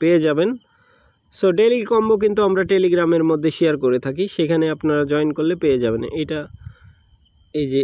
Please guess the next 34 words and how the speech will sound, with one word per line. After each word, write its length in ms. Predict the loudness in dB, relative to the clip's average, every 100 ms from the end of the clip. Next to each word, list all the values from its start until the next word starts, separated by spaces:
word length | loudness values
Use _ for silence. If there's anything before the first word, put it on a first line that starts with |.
| 0 -2
এইটা, 200 | -2 -12 -16 -20 _
ঠিক 120 | -4 -4
আছে? 160 | -2 -6 -6 -2
দুইটা 260 | -2 0 -2
কিন্তু 180 | -2 -2 -2
আমার 140 | -2 -2
কমপ্লিট 360 | -4 -4 -4 -2 0
হয়ে 120 | 2
গেছে। 180 | 0 -2 -4
So 60 | -2 -2 0
আমি 140 | 0 -2 _ -20 _ -20 -18 -18
স্পেশালের 560 | -2 0 0 2 2 2
মধ্যে 180 | 0 -2
ক্লিক 180 | -2 -4 -4
করতে 200 | -6 -6
হবে 120 | -4 -4
আমাকে, 220 | -4 -6 -6 -8
স্পেশাল 400 | -6 -6 -2 -4 -2
থেকে 180 | -4 -4 -8 _ _ -20 -20 -20 -20 _ -14
একটা 180 | -6 -4
কার্ড 140 | -4 -6 -4
চুজ 160 | -6 -4
করতে 240 | -6 -6 -8
হবে। 200 | -6 -6 -6 -12 -20 _ _ -8
just 240 | -6 -6 -6 -2
ওয়েট 240 | -2 -2 -4
করবেন, 280 | -4 -2 -2
এই 160 | -2 -4
কার্ডই 320 | -4 -4 -4 -4
কিনা 220 | -4 -4 -4
হামস্টার 520 | -4 -6 -8 -10 -8
কমব্যাট, 400 | -6 -4 -4 -6 -4
just 260 | -4 -4 -10 -4
ওয়েট। 240 | -4 -4